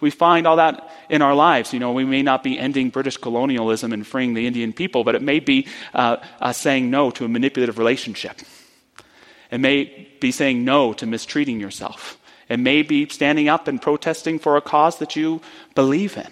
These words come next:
That's what Gandhi did. He knew that highest truth, and so he began to protest, and he'd get arrested,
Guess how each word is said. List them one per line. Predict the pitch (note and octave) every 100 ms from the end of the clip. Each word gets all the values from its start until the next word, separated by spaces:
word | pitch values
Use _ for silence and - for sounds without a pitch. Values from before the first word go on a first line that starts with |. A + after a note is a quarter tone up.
| - _ - - - _ _ _ -
That's | C3+ C#3
what | D3+ -
Gandhi | D3+ D#3+ D3+
did. | A2
He | G#2+
knew | A2 C#3+ D#3
that | C#3
highest | D3+ D3 C#3
truth, | - D3
and | A#2+
so | B2 B2
he |
began | B2 C3+ C#3
to | -
protest, | - D3 D3 D3 -
and | A#2
he'd | A#2 -
get | C#3+
arrested, | A#2+ B2 C3 - C#3